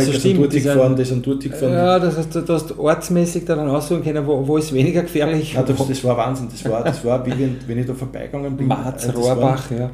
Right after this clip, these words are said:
Speaker 2: Das war für mich ja, die Hauptschule waren, waren andere Menschen.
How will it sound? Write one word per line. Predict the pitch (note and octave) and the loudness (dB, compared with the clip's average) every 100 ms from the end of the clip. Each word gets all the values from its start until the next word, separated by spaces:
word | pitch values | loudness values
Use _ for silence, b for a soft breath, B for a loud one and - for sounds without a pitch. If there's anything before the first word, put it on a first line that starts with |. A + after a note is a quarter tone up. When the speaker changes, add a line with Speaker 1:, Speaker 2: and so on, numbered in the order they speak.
| - | -12
Speaker 2:
Das | - - | -14 -4
war | C3 | -4
für | E3 | -2
mich | C#3+ C#3 | -2 0
ja, | E3 | -2
die | D#3 B2+ | -2 -6
Hauptschule | - - - D#3 B2+ | -8 -10 -8 -6 -4
waren, | B2+ C3 - | -4 -6 -6
waren | A2+ A#2+ | -8 -6
andere | A2 B2+ B2 | -6 -6 -6
Menschen. | A2+ B2+ - - | -6 -8 -10 -16